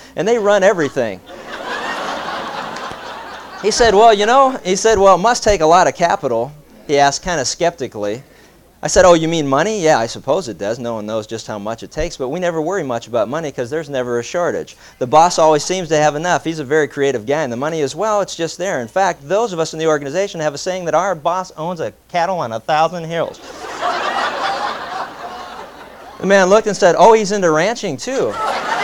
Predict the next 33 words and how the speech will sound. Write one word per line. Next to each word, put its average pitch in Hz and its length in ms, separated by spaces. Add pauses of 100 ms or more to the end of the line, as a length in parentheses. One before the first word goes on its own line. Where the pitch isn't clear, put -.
(1000)
"No, 175 400
no, 160 260
no, 156 140
it's 156 100
just 196 180
a 160 60
saying 175 320
we, 139 180
we 147 160
use 143 280
to 139 100
indicate 135 460
his 113 160
wealth." 139 320
My 117 160
friend 135 260
sat 117 240
back 110 200
in 107 40
the 101 80
seat 127 300
musing 120 360
over 101 180
our 95 80
conversation. 113 760
He 104 60
said, 131 180
"Well, 135 240
uh, 120 160
but 113 240
what 147 120
about 123 220
you?" 131 220